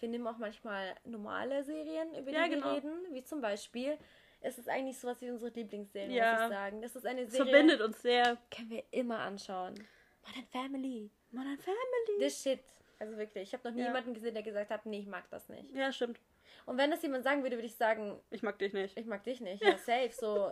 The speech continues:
Speaker 2: <laughs>
Speaker 1: "Sorry, Kontaktabbruch,
Speaker 2: Ja.
Speaker 1: lösche
Speaker 2: Ja.
Speaker 1: meine Nummer."
Speaker 2: Ja. Und kurzer Spoiler, Sophia ist Hailey, ich bin Alex.
Speaker 1: Ja, und das Lustige ist, es passt wirklich perfekt.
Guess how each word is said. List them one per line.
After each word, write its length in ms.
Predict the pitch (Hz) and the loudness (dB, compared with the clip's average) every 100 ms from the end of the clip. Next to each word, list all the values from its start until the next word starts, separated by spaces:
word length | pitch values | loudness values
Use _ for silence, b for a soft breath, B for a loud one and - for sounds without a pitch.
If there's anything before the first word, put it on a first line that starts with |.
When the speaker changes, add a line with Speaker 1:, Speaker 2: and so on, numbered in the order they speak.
| - | -4
Speaker 2:
<laughs> 220 | - - | -10 -4
Speaker 1:
"Sorry, 180 | 247 240 | 0 0
Kontaktabbruch, 720 | 240 226 247 247 247 233 247 247 - | -2 -8 -8 -6 -4 0 -2 -4 -10
Speaker 2:
Ja. 60 | 185 | -4
Speaker 1:
lösche 220 | 226 233 | -2 -2
Speaker 2:
Ja. 60 | 220 | -4
Speaker 1:
meine 180 | 208 | -4
Nummer." 180 | 208 226 | -4 -4
Speaker 2:
Ja. 300 | 208 180 180 - - | -2 -2 -4 -10 -12
Und 120 | - | -8
kurzer 320 | 247 339 339 302 | 2 4 4 2
Spoiler, 500 | - 277 294 294 277 | 2 4 4 2 0
Sophia 360 | 240 - 277 | -2 4 6
ist 80 | 226 | 6
Hailey, 340 | 262 254 262 247 | 4 4 2 -2
ich 160 | - | -2
bin 100 | 240 | 0
Alex. 460 | 202 208 170 - - | 2 2 0 -4 -12
Speaker 1:
Ja, 320 | - 254 240 - - - | -4 -2 -2 -4 -12 -6
und 120 | 247 | 6
das 100 | 269 | 8
Lustige 320 | 320 311 294 247 | 8 4 0 0
ist, 180 | 269 | 4
es 160 | - 370 | 6 6
passt 300 | - 240 - | 2 -6 -8
wirklich 280 | 226 233 - | -12 -12 -12
perfekt. 540 | 247 226 254 254 _ | -12 -6 -6 -6 _